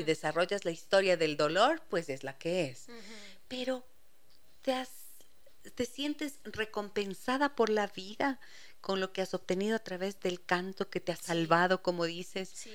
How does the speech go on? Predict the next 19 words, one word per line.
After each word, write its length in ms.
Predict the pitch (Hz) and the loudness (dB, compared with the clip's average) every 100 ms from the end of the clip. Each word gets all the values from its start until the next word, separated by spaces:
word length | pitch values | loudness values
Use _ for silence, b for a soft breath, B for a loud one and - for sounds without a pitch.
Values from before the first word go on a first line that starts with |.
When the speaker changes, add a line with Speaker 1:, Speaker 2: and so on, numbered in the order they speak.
| 214 | -16
Speaker 2:
sí, 160 | 220 202 | -16 -16
sí, 120 | - | 0
Speaker 1:
Te 100 | 214 | 0
ha 20 | |
Speaker 2:
sí. 60 | 202 | 2
Speaker 1:
ayudado 500 | 202 202 220 240 247 | -2 -2 0 2 0
a 100 | 226 | 0
sanar 360 | 214 202 202 | -4 -4 -4
esas 240 | 208 202 - | -4 -6 -4
heridas 300 | 180 185 190 | -2 0 0
y 20 | 180 | 0
a 40 | |
dejar 280 | 175 - 185 | -4 -8 -6
atrás 400 | 180 - 175 180 | -4 0 0 0
ese 200 | 180 180 | -4 0
dolor 360 | 160 156 156 175 | 0 2 2 2
y 80 | 175 | -2
ese 160 | 170 | -6
sufrimiento 840 | 170 160 - 165 160 175 - 185 | -10 -12 -8 -6 -6 -6 -4 -6